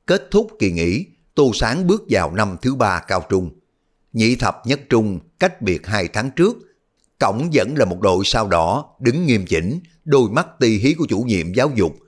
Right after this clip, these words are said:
sau cái kính nheo lại quan sát từng học sinh đi qua trước mặt.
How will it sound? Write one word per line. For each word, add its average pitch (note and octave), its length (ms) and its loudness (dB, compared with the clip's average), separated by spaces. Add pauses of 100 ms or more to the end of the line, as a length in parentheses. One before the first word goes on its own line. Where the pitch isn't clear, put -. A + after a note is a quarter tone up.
(160)
sau C#3 480 0
cái D3 160 -2
kính D#3+ 220 0
nheo B2+ 220 2
lại F2+ 320 -2 (240)
quan D#3 260 0
sát F#3 340 -2
từng G2 220 2
học E2 220 -6
sinh A2 280 2 (240)
đi A2+ 240 2
qua F2+ 260 0
trước D3 260 -4
mặt. E2 180 -2